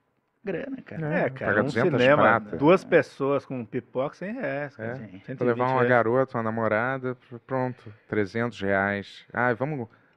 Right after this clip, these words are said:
Speaker 2: comer
Speaker 1: Tam-
Speaker 2: alguma coisa depois? Melhor não, que aí vai
Speaker 1: Melhor
Speaker 2: ser
Speaker 1: não.
Speaker 2: seiscentos reais que eu vou gastar
Speaker 1: <laughs>
Speaker 2: pra ir no cinema. Porra, não dá, né, cara? Tipo assim, você tem que procurar meios ilegais, que na verdade são os meios justos,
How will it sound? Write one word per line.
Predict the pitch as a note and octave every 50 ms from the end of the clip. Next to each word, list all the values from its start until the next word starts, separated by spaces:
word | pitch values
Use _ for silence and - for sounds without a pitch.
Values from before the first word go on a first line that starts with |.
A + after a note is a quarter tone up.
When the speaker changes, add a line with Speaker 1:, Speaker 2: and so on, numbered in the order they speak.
| _ -
Speaker 2:
comer | - G#2 G#2 A2 A#2 A#2
Speaker 1:
Tam- | D#3+
Speaker 2:
alguma | F3+ G3 G#2+ G2 F#2
coisa | - - A#2 B2 A#2 G2+ - F#2+
depois? | - - _ - A#2+ A#2 A2 F#2+ F2+ - - -
Melhor | - G#2 A2+ A#2+ A#2+ G#2+ B2+ C3+ C3+
não, | C3+ C3+ B2+ B2+ A#2
que | A2+ G#2+
aí | G#2
vai | G#2+ A2+
Speaker 1:
Melhor | D3+ D#3+ E3 E3+ E3
Speaker 2:
ser | D#3 C#3+
Speaker 1:
não. | C#3+ C#3+
Speaker 2:
seiscentos | C#3 C3 B2 - C3+ C#3+ D#3 D3+ C3 - G#2+ F#2+
reais | G2+ G#2 G#2+ G#2 -
que | - G2
eu |
vou | F#2+ G2
gastar | G2 F#2 F2+ F#2+ - - G2+ G2+ F#2+ F#2+ F#2 F2 - - - -
Speaker 1:
<laughs> | A3+ - -
Speaker 2:
pra | - A#3 G2 G2
ir | G#2
no | G#2
cinema. | - - - A2 G2+ G2 G#2 G#2+ G#2+ G2 F#2 E2+ D#2+ -
Porra, | G#2 G2 F2+ E2+
não | F2+ A#2 C#3+ E3+
dá, | F#3+ G3 A#2 A#2 A#2
né, | A#2+ A#2+ A2+
cara? | - - E2 D#2+ E2 E2 E2
Tipo | - - - - G2+
assim, | - - G2+ E2 D#2 D#2 _ - _ _ _ _
você | - -
tem | A2 _ - C3+ D#3
que | D#3+ -
procurar | - A#2 G2+ - G2+ F#2+ F#2+ F#2 F2+
meios | F2+ F2 F2+ F2+ F2 E2+ D#2+ - - - - _ _ _ _ _ _ _ _ _ _ -
ilegais, | A2+ A2+ A#2+ A#2 G#2+ - A2 G#2 G#2+ A#2 B2 B2+ -
que | -
na | D#3 D#3
verdade | D3+ D3 C#3 D3 D3+ -
são | E3 D#3+
os | C#3
meios | C#3 D3+ E3 E3 -
justos, | C#3+ D#3+ F#3 F#3 - - - G2+ - - -